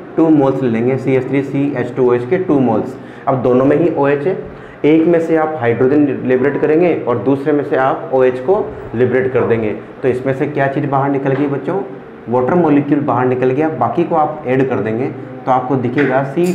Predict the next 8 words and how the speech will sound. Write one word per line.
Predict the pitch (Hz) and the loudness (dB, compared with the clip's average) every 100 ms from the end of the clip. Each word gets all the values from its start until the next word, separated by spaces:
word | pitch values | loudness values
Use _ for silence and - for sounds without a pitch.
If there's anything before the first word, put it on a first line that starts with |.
| - | 0
टू | 156 156 131 | 2 2 0
एच | 127 123 123 | -2 -6 -4
फ़ाइव | 113 113 127 165 160 120 | -2 0 0 -2 -4 -4
ओ, | 117 120 135 190 - - - | -4 -2 -2 -4 -8 -14 -18
सी | - 175 | -2 0
टू | - 160 - | 2 0 -2
एच | 117 - | -6 -6
फ़ाइव। | 117 104 | -6 -4